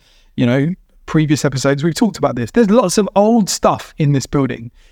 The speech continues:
In the room that we're recording, there is an air conditioning unit. Now, we've never really got this thing to work, but I found the remote control on this particular day that we are recording, and I thought, "Ah, it'd be nice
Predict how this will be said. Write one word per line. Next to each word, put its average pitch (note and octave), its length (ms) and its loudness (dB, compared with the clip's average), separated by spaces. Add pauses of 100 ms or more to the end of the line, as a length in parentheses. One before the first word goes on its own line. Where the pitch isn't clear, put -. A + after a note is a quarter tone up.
(180)
In C4 160 4
the C#4+ 80 4
room A3 200 4
that G3 60 2
we're F3 140 2
recording, D3+ 400 0
there F3+ 240 2
is E3 200 2
an F3+ 220 2
air D3 180 0
conditioning E3 640 0
unit. - 580 0 (320)
Now, G3 60 2
we've G#3+ 160 2
never C#4 220 4
really G#3+ 180 2
got F3+ 140 0
this E3 140 -4
thing D3 180 -2
to D3 80 -6
work, E3 300 0
but D3+ 100 0
I C#3 40 0
found G#3+ 400 2
the G#3+ 60 2
remote E3+ 300 0
control E3+ 640 0
on C#3+ 180 0
this D#3+ 160 0
particular E3 500 0
day C#3+ 240 2
that D3 120 0
we C#3 200 -2
are C3+ 220 2
recording, C#3 640 0
and C#3 80 0
I - 20 -2
thought, - 260 -4
"Ah, C3 180 0
it'd - 100 -8
be B2+ 80 0
nice E3 500 0